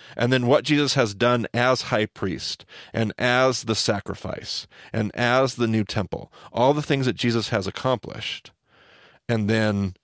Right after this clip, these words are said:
after that, because of who Jesus is, this is how we ought to live. Hebrews eleven, twelve, and thirteen. So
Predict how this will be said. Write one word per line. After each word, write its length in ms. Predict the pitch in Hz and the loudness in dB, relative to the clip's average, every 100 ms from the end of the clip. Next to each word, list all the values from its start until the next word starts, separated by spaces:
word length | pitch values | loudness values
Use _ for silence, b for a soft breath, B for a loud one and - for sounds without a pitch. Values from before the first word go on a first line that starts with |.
| - | -8
after 280 | 98 - | -8 -4
that, 480 | 98 131 101 - - _ _ b b b b - | 2 2 2 -6 -18 _ _ b b b b -8
because 560 | 104 - - 196 214 | -6 -4 4 4 4
of 140 | 113 - | 0 0
who 180 | 110 | -2
Jesus 440 | 90 101 90 - - | 0 -2 -2 -6 -6
is, 300 | - - - B B | -6 -8 -12 B B
this 100 | 123 | 0
is 160 | 139 127 | 0 0
how 140 | 113 | -2
we 340 | 98 104 120 | 0 2 4
ought 180 | 101 85 | 4 0
to 100 | - | -4
live. 360 | 85 80 60 - | -6 -6 -6 -8
Hebrews 320 | - 101 95 95 | -4 -2 -2 -4
eleven, 480 | 90 98 92 - - B B B | -2 -4 -4 -8 -12 B B B
twelve, 480 | - 90 82 - - | -8 -6 -6 -8 -10
and 160 | - 85 | -14 -10
thirteen. 400 | - - - - | -8 -8 -10 -8
So 260 | - 101 | -2 -2